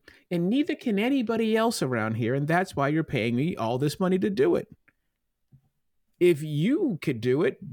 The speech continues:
you'd be paying yourself, and if somebody else could be, could do it, you'd be paying them. <laughs> And so that attitude really does infect, and it does,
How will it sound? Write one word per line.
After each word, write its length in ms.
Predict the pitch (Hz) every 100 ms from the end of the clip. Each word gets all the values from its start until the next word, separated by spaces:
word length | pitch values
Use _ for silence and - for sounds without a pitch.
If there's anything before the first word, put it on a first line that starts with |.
| -
you'd 240 | 131 196 165
be 140 | 202
paying 360 | 175 180 180 185
yourself, 560 | 147 139 226 185 190
and 160 | 180 165
if 80 | 156
somebody 420 | - 180 175 156
else 220 | 185 226
could 180 | - 143
be, 200 | 123 113 -
could 140 | 147
do 160 | 131 127
it, 80 | - - -
you'd 220 | 165 170
be 100 | 190
paying 400 | 175 196 202 196
them. 480 | 202 214 143 - - _ - -
<laughs> 80 | - - _ _ _ _ _ _ _ _ -
And 180 | 165 165
so 380 | 196 170 165 -
that 320 | 131 160 160
attitude 720 | 156 226 165 - 143 123 127 - _ - - _ _ _ _ _ _ _ -
really 400 | 147 240 247 208
does 500 | 156 180 180 160 139 _
infect, 920 | 147 139 127 - 151 120 - - - - _ _ _ _ _ -
and 400 | 135 131 131 131
it 140 | 139 127
does, 420 | 147 143 135 131